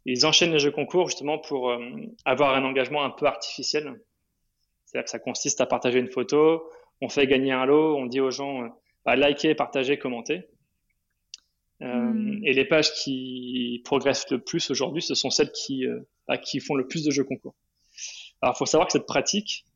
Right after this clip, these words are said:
Speaker 1: à l'origine, elle est un peu interdite par Facebook. Euh, dans les C G U de Facebook, dans les conditions générales d'utilisation, Facebook interdit tout contenu, euh,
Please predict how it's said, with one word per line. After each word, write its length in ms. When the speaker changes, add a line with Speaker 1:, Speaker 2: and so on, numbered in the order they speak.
Speaker 1:
à 60
l'origine, 480
elle 140
est 40
un 100
peu 140
interdite 340
par 120
Facebook. 320
Euh, 760
dans 260
les 100
C 200
G 120
U 20
de 60
Facebook, 520
dans 80
les 100
conditions 440
générales 320
d'utilisation, 640
Facebook 360
interdit 840
tout 140
contenu, 600
euh, 640